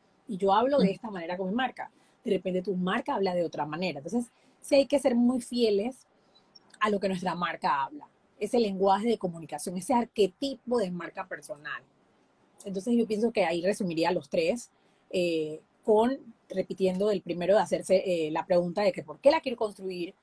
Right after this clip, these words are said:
Speaker 1: haciendo un análisis foda y después un plan de comunicación, que ahí dentro de ese plan obviamente van a estar las redes sociales, el branding y todo lo demás.
Speaker 2: Y mira que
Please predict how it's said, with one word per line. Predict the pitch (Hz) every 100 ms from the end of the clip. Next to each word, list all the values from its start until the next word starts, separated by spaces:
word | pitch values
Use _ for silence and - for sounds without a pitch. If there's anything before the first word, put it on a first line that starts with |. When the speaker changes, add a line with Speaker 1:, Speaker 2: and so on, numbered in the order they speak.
| _ _
Speaker 1:
haciendo | 190 180 208 226
un | 226
análisis | 220 233 262 247
foda | 240 226 226
y | 247 202
después | 180 - 190
un | 202
plan | 196 185 175
de | 196
comunicación, | 190 165 156 143 - 330 440
que | 233
ahí | 190 202 202
dentro | 269 - -
de |
ese | - 214
plan | 196 196 240
obviamente | 214 185 185 180
van | 180 175
a |
estar | - 170
las | 160
redes | 165 160
sociales, | 156 262 269 233 202 185
el | 170
branding | 180 208 196 180 165
y |
todo | 160 156
lo | 151
demás. | 143 _ - - - _ _ _ _ _ _ _ _
Speaker 2:
Y | -
mira | 233 226 311
que | 254